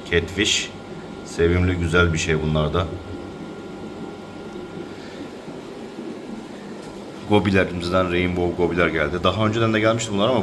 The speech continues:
bu boyda değildi. Bu şu anda görselleri çok güzel maşallah. Boyları da çok güzel. Blue Gobiler yerlerine alıştılar. Mavi mavi kendilerini göstermeye başladılar.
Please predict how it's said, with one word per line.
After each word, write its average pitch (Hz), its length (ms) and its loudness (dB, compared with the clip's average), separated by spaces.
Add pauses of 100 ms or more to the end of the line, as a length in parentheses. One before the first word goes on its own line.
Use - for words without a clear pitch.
bu 101 160 2
boyda 98 320 4
değildi. 98 280 0
Bu 85 460 -4
şu 92 80 -6
anda 87 320 0 (160)
görselleri 87 520 0
çok 90 240 -6
güzel 82 180 0
maşallah. 78 500 -4 (120)
Boyları 80 340 0
da 82 100 -2
çok - 240 -8
güzel. 90 200 -2 (840)
Blue 95 320 2
Gobiler 95 380 4 (3250)
yerlerine 82 400 0
alıştılar. 82 520 0
Mavi 80 320 2
mavi 80 220 0 (100)
kendilerini 80 340 -4
göstermeye 82 380 -4
başladılar. 80 480 -2